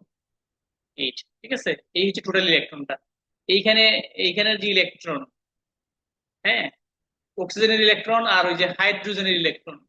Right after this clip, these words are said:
এই দুটোকে আমরা এখন যোগ করে ফেলতে হবে। যে এই, এটা হচ্ছে তোমার হাইড্রোজেনের ইলেকট্রন, আর এটা হচ্ছে তোমার অক্সিজেনের ইলেকট্রন। এখন দেখো, মোট ইলেকট্রন সংখ্যা আমরা একটু বের করে ফেলি। মোট ইলেকট্রন সংখ্যা, এখন দেখো,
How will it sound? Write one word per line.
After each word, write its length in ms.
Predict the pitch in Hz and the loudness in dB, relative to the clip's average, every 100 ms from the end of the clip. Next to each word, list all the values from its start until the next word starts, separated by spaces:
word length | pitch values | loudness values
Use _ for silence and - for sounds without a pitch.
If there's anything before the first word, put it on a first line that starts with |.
| _ | _
এই 80 | 185 | -6
দুটোকে 260 | 190 185 180 180 | 0 0 0 0
আমরা 120 | 185 | 0
এখন 120 | 180 165 | -2 -8
যোগ 120 | 202 - | -14 -6
করে 140 | 196 156 | -4 -2
ফেলতে 200 | 143 - | -4 -6
হবে। 120 | 135 135 | -8 -8
যে 60 | - 175 | -4 0
এই, 80 | 175 214 | 0 0
এটা 100 | 190 196 | -2 -4
হচ্ছে 160 | 202 196 | -4 -4
তোমার 200 | 190 190 190 _ _ _ _ _ _ _ _ - | 0 0 0 _ _ _ _ _ _ _ _ -4
হাইড্রোজেনের 560 | 170 165 185 208 208 208 | -4 -4 -2 2 4 4
ইলেকট্রন, 440 | 202 - 220 226 269 - _ _ _ _ _ _ _ _ | 2 2 4 4 2 -4 _ _ _ _ _ _ _ _
আর 240 | 147 147 156 170 | -2 0 2 0
এটা 100 | 170 | 0
হচ্ছে 160 | 170 175 | -4 -6
তোমার 200 | 175 170 180 | 0 2 2
অক্সিজেনের 500 | 170 175 190 208 247 - _ _ _ _ _ _ 165 | -2 -4 0 2 0 -4 _ _ _ _ _ _ -2
ইলেকট্রন। 460 | 151 - - 156 165 _ _ _ _ | -2 -4 -10 -10 -10 _ _ _ _
এখন 120 | 165 170 | -8 -4
দেখো, 140 | 170 165 | -2 -2
মোট 120 | 196 208 | -2 2
ইলেকট্রন 360 | 196 185 196 180 - | 2 2 -6 -8 -6
সংখ্যা 240 | 175 170 | 0 2
আমরা 140 | 170 170 | 4 2
একটু 120 | 165 | 0
বের 120 | 160 156 | -2 -2
করে 140 | 165 160 - | -6 -8 -2
ফেলি। 260 | 143 147 185 _ _ _ _ _ _ _ _ _ _ | -2 0 -4 _ _ _ _ _ _ _ _ _ _
মোট 360 | 170 170 185 190 _ 170 | -14 -10 -6 -8 _ -2
ইলেকট্রন 520 | 170 170 _ 185 - 170 - | -2 -2 _ -10 -10 -10 -8
সংখ্যা, 400 | 170 165 - 151 - _ | -8 -8 -10 -10 -10 _
এখন 180 | 165 160 | -10 -4
দেখো, 180 | 151 | -4